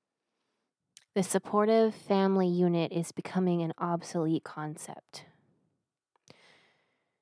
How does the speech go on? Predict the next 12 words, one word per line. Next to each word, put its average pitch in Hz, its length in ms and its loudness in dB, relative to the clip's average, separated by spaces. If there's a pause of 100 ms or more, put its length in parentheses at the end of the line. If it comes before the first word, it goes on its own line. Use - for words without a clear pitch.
(240)
What 240 160 10
can 233 220 4
you 233 160 8
do 220 220 6
to 208 120 -8
change 196 360 2
the 190 80 0
course - 560 2 (100)
of 175 380 2
degenerating 180 760 2
American 165 480 -2
society? 101 720 -12